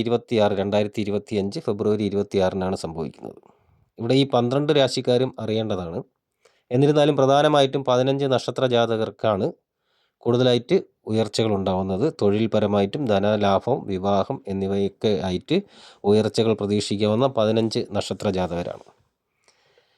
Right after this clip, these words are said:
ശിവരാത്രിയെക്കുറിച്ചുള്ള, വ്രതത്തെക്കുറിച്ചിട്ടുള്ള വീഡിയോ ഞാൻ മുന്നേ ചെയ്തിരുന്നു. എന്നിരുന്നാലും ശിവരാത്രി എന്നത് വിശദീകരിക്കുമ്പോൾ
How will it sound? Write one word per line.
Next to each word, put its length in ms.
ശിവരാത്രിയെക്കുറിച്ചുള്ള, 920
വ്രതത്തെക്കുറിച്ചിട്ടുള്ള 880
വീഡിയോ 260
ഞാൻ 100
മുന്നേ 260
ചെയ്തിരുന്നു. 480
എന്നിരുന്നാലും 540
ശിവരാത്രി 640
എന്നത് 260
വിശദീകരിക്കുമ്പോൾ 840